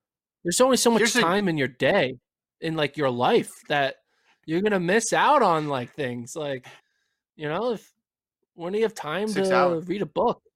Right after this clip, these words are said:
Speaker 1: You know, something like that. I don't know.
Speaker 2: Put it,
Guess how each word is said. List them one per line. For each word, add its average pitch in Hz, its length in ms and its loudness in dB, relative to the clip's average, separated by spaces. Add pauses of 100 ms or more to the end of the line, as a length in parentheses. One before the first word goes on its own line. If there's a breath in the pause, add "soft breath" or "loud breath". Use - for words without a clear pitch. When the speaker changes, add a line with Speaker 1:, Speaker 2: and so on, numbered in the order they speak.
(420)
Speaker 1:
You - 140 -16
know, 247 260 -14
something 208 300 -20
like 208 140 -16
that. - 200 -20
I 185 120 -16
don't 208 140 -12
know. 151 200 -16 (880)
Speaker 2:
Put 139 140 -2
it, 131 220 -2